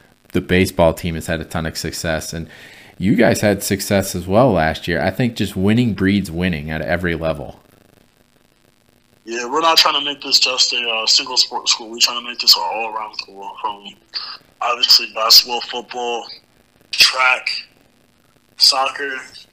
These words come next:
Speaker 2: women's lacrosse, softball,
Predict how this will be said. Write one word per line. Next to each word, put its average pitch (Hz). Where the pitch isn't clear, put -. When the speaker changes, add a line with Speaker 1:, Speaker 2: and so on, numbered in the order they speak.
Speaker 2:
women's 127
lacrosse, 127
softball, 151